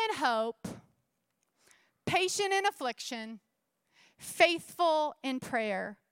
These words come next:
I don't know about you, but I don't like that scripture.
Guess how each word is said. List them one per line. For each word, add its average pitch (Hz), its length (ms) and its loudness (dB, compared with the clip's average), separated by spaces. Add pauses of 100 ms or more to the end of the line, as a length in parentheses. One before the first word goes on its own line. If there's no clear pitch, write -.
(380)
I - 40 6
don't 311 120 2
know 285 120 2
about 254 340 0
you, 277 100 0
but 226 220 0
I 320 120 4
don't 330 200 0
like 254 240 -4
that 214 220 -6
scripture. - 580 -8